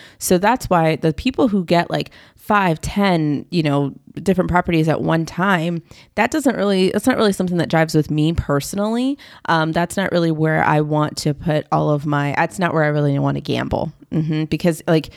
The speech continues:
you have to take out a whole bunch of loans for these things. You have to put in, sometimes you don't have to put in a ton of your own cash, and it might cash flow quickly, sure, but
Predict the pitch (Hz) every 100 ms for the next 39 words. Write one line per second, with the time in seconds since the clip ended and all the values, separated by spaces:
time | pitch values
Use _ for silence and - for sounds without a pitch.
0 | - - - 175 175 170 170 165 160 156
1 | - 175 190 170 180 175 160 156 180 170
2 | 156 143 143 135 147 170 - 160 165 -
3 | 156 156 156 147 143 156 147 143 - -
4 | - - 180 175 160 151 151 147 151 147
5 | 139 - 139 156 147 170 170 - 160 160
6 | - - 156 - - - 240 - - -
7 | 202 214 240 - 151 151 - 143 156 160
8 | 151 - 208 160 156 151 - - - 160
9 | 175 165 165